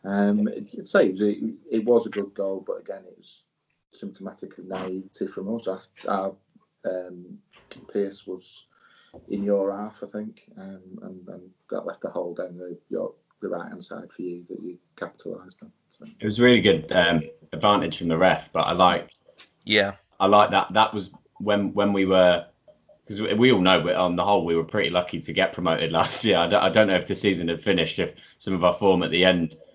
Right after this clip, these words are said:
Speaker 2: would have carried us in, into the playoff spots. But when we were playing our best at the back end of that season, our tempo was great. When, when we beat Cheltenham in, uh, Cheltenham in the, in the playoffs, and that,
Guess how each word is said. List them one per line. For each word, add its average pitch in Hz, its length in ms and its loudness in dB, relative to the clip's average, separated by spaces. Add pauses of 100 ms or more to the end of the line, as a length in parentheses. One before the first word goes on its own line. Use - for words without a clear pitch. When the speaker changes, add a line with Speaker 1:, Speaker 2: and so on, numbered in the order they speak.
(100)
Speaker 2:
would 90 100 -8
have 85 80 -6
carried 87 280 2
us 82 160 -6
in, 80 240 -8
into 85 200 -4
the 82 80 0
playoff 95 280 2
spots. - 340 -4
But - 300 2 (160)
when 107 120 2
we 107 120 6
were 110 220 8
playing 95 280 0
our 85 120 2
best 104 260 0
at 80 80 -8
the 82 60 -8
back 87 220 -2
end 90 120 -6
of 82 80 -8
that 90 120 -2
season, 90 300 -4
our 82 140 -4
tempo 95 420 0
was 85 140 -4
great. 90 320 2
When, 92 220 0
when 95 120 -2
we 92 60 0
beat 92 240 -2
Cheltenham 92 400 2
in, 85 180 -8
uh, 90 220 -2
Cheltenham 90 380 -2
in 85 100 -4
the, 82 160 -4 (260)
in 90 60 -6
the 82 60 -4
playoffs, 95 440 2 (240)
and 101 100 2
that, 107 220 2